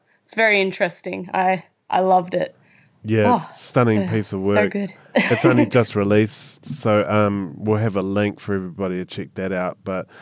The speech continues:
Speaker 2: really cool styles. Um, I love clean work, but it has detail as well. Um, but such an interesting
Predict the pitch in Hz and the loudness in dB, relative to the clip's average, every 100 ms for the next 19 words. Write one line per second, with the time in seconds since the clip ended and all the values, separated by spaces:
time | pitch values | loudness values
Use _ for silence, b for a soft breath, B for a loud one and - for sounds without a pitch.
0 | B B B B B - 127 156 147 - | B B B B B -2 4 6 4 2
1 | 117 107 - - 95 98 98 104 - - | 0 0 -2 -2 -2 0 0 -2 -6 -10
2 | - 117 113 110 - B B 131 131 113 | 0 4 2 0 -10 B B 0 2 4
3 | 113 113 98 - - 101 98 95 95 95 | 2 2 -2 -12 -6 -2 -2 -2 -2 -2
4 | 90 - - _ - - 95 - - 107 | -2 -8 -20 _ -12 -2 -2 -2 -8 -8
5 | 101 107 98 85 107 104 113 101 92 92 | -2 -2 -2 -4 -4 -4 -2 -2 -2 -4
6 | 87 90 95 113 110 - - 92 92 92 | -4 -2 -2 -2 -6 -18 -10 -6 -4 -6
7 | 90 85 - 104 104 147 160 131 123 139 | -8 -10 -4 -2 0 2 2 2 0 0
8 | 127 - 113 110 107 | -4 2 2 4 0